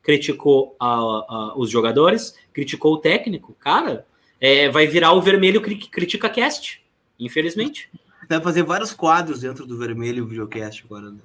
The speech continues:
Speaker 2: Tem o FrustraCast, o PistolaCast.
Speaker 1: O PanoCast e o, e o, o PanoCast e o CriticaCast.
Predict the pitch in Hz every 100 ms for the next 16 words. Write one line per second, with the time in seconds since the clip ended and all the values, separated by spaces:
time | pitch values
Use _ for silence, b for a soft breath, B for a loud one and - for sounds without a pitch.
0 | - 127 120 - 104 143 143 170 175 175
1 | - 196 175 127 117 117 113 107 107 b
2 | b b _ 156 - 135 131 127 131 147
3 | 160 - 175 175 - 170 156 208 254 -
4 | 202 208 226 - 254 - 208 208 208 208
5 | 185 190 185 185 160 190 214 - 190 202
6 | 214 - 233 190 185 202 208 190 - 110
7 | - - -